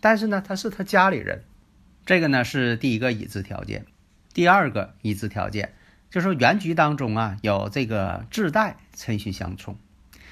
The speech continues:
以前我讲过呀，这个辰戌呢，自带辰戌相冲，这个有辰戌呢，这种情况，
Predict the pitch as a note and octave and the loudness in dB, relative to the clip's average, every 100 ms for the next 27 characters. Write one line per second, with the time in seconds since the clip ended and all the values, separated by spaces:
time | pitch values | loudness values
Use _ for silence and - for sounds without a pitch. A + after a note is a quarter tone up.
0 | - C3 C#3 G3+ G#3+ B2+ G2+ A2+ A2 - | -6 -2 2 0 0 -2 0 0 0 -2
1 | - - B2 A2 - B2 D#3 - B2 A2 | -14 -8 -4 -4 -4 -2 -2 -2 -2 0
2 | A#2+ G#2+ - - - - - C#3+ E3+ D3 | -2 -6 -12 -20 -20 -14 -6 0 0 0
3 | A2 G2 G2 G2+ G2 A2+ - - - - | -4 -6 -8 -8 -10 -12 -20 -20 -20 -6
4 | E3 C3 A#2 A2 G#2 G#2 G2+ - E3+ F#3 | -2 0 2 2 0 -2 -4 -2 -2 0
5 | C#3 B2 B2+ A2+ _ _ _ _ - - | 0 0 -2 -6 _ _ _ _ -20 -20
6 | _ _ _ _ _ - E3 A2+ F#2+ G#2 | _ _ _ _ _ -2 -2 -2 -6 -4
7 | G#2+ C3+ - | -4 -4 -6